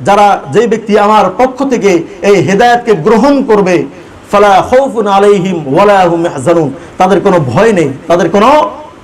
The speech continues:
চিন্তা নেই, তাদের কোনো দুশ্চিন্তার প্রয়োজন নাই। পৃথিবীর সমস্ত শয়তান, এই শয়তানের সমস্ত কৌশল যদি একত্রিত করে আমার বান্দাদেরকে, তোমার সন্তানদেরকে ধোঁকা দেওয়ার চেষ্টা করে,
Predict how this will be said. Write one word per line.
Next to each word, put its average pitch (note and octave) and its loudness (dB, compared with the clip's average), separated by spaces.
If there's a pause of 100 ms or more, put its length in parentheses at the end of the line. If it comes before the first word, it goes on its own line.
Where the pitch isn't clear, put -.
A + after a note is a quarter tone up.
(300)
চিন্তা D#4+ 2
নেই, E3 -4
তাদের G#3+ -2
কোনো G3+ -2
দুশ্চিন্তার B3+ 0
প্রয়োজন G3+ 2
নাই। F#3 0
পৃথিবীর G#3 0
সমস্ত C4 0
শয়তান, G3+ -2 (280)
এই G3+ 2
শয়তানের A3+ -2
সমস্ত B3 0
কৌশল C4 2
যদি A3 0
একত্রিত C4+ 0
করে G3 0 (280)
আমার G#3 2
বান্দাদেরকে, G#3+ 0
তোমার A3 2
সন্তানদেরকে A3+ -2
ধোঁকা A#3 0
দেওয়ার A3+ 2
চেষ্টা G#3 -2
করে, F#3 0